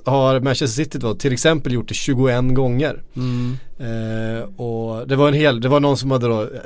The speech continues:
Speaker 1: roat sig med att sätta ihop en lista på alla lag som hade gjort det någon gång och hur många gånger de hade gjort det då. Eh, det var, det var lite speciellt.
Speaker 2: Ja, jag
Speaker 1: Det
Speaker 2: såg
Speaker 1: var,
Speaker 2: den där listan.
Speaker 1: eh,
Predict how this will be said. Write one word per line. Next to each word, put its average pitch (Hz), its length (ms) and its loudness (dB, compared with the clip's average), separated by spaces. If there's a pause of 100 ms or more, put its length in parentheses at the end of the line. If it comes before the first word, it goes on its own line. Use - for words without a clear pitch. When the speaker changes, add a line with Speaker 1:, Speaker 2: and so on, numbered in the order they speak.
(160)
Speaker 1:
roat 147 420 4
sig 160 140 4
med 131 80 4
att 120 60 4
sätta 123 160 2
ihop 117 140 0
en 127 120 0
lista 139 320 0
på 143 120 -2
alla 127 240 2
lag 127 300 2
som - 80 -4
hade 139 120 2
gjort 175 320 0
det 127 100 4
någon 117 220 0
gång 104 240 -4
och 113 60 2
hur 135 100 4
många 127 240 4
gånger 123 260 2
de 107 180 -2
hade 107 140 -4
gjort 95 220 -8
det 117 60 -6
då. 101 140 -6 (600)
Eh, 110 420 -12 (1120)
det 113 120 -4
var, 117 220 4 (120)
det 117 60 -2
var 107 300 -4
lite 120 160 -6
speciellt. 120 600 -10
Speaker 2:
Ja, 139 260 2
jag 147 100 2
Speaker 1:
Det 113 40 -12
Speaker 2:
såg 139 120 -4
Speaker 1:
var, 127 80 0
Speaker 2:
den 117 160 -6
där 113 100 -4
listan. 113 420 -8
Speaker 1:
eh, 101 60 -14